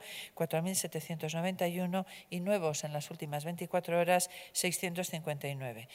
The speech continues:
Como ustedes saben, eh, la, la enfermedad covid es de declaración urgente. La declaración obligatoria, eh, se hace, eh, no solamente cuando tenemos confirmación, sino cuando tenemos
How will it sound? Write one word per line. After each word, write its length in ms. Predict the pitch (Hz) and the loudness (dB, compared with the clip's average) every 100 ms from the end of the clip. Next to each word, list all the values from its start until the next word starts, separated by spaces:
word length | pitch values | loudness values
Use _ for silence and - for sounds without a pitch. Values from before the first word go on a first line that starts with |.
| - - | -16 -10
Como 160 | 151 | -8
ustedes 320 | 160 - 170 165 | -6 -2 0 0
saben, 540 | 202 208 226 233 220 - | 2 0 -2 -4 -8 -8
eh, 260 | 151 143 | -6 -6
la, 520 | 139 139 139 135 127 - | -4 -4 -4 -4 -6 -6
la 120 | 139 | -6
enfermedad 560 | 135 143 143 156 175 170 | -4 -6 -6 0 0 0
covid 360 | 170 165 208 202 - - | -4 0 -2 -2 -12 -8
es 100 | 156 | -2
de 100 | 160 | 0
declaración 600 | 156 147 147 147 - 156 | -2 -2 0 0 -2 -6
urgente. 680 | 147 135 202 202 202 214 214 | -6 -4 -4 -2 0 0 2
La 120 | 160 | -2
declaración 760 | 147 135 143 147 143 175 165 147 - - - | -4 -4 -2 -2 -2 0 0 -2 -10 -12 -2
obligatoria, 840 | 156 160 151 151 196 196 170 131 - - - - | 0 2 2 2 2 2 2 0 -4 -20 -14 0
eh, 160 | 156 151 | 2 4
se 220 | - 165 | 6 6
hace, 460 | 185 - 151 151 - | 6 4 0 0 0
eh, 260 | 151 151 156 | 0 0 -2
no 100 | 185 | -2
solamente 600 | 202 196 190 202 175 165 | 2 0 0 -4 -4 -4
cuando 340 | 160 156 147 | -4 -4 -4
tenemos 340 | 151 156 160 | -2 -2 -2
confirmación, 580 | - 165 180 196 196 214 | -4 -4 -2 -2 0 0
sino 240 | 208 196 196 | 0 0 2
cuando 240 | 190 190 | 2 2
tenemos 400 | 180 170 175 185 | 2 2 2 2